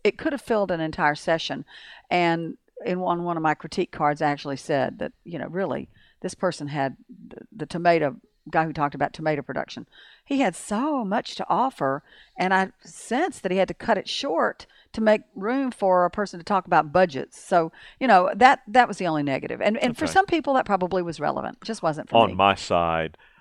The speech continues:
Speaker 2: I went to, uh, one s-, workshop, not, not more than one, but one, where we heard a presentation about aquaculture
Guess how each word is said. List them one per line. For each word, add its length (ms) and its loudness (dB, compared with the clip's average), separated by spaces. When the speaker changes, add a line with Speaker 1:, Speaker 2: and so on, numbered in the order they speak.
Speaker 2:
I 140 8
went 240 0
to, 300 -4
uh, 200 2
one 680 2
s-, 200 -14
workshop, 600 0
not, 220 -4
not 220 2
more 220 2
than 140 -4
one, 220 -6
but 160 -8
one, 520 2
where 500 4
we 240 -2
heard 260 -2
a 60 -2
presentation 880 0
about 300 0
aquaculture 1040 -2